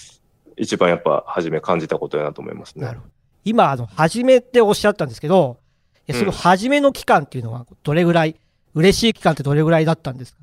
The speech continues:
Speaker 2: ずっと続いたんですか？
Speaker 1: そうですね。あの、まあ、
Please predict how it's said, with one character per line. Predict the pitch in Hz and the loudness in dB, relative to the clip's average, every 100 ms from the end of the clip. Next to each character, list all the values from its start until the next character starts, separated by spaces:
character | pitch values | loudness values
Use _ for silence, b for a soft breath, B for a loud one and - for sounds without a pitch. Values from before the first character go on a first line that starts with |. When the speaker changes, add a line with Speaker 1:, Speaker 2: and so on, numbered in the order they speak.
| _ - | _ -8
Speaker 2:
ず | 180 | -2
っ | |
と | 226 | -2
続 | - 208 | 0 0
い | |
た | 208 | 2
ん | 180 | 0
で | |
す | 127 | -2
か？ | - | -14
Speaker 1:
そ | - - - - - - 196 185 139 | -20 -20 -20 -18 -14 2 4 6 4
う | 98 | 2
で | 98 | -2
す | 92 - | -4 -4
ね。 | 98 113 90 - | 0 2 0 0
あ | 127 127 | 0 4
の、 | 127 123 120 117 113 113 - _ _ _ _ _ _ _ - | 4 6 4 4 2 -2 -10 _ _ _ _ _ _ _ -2
ま | 156 147 101 - | 2 2 2 -2
あ、 | - | -12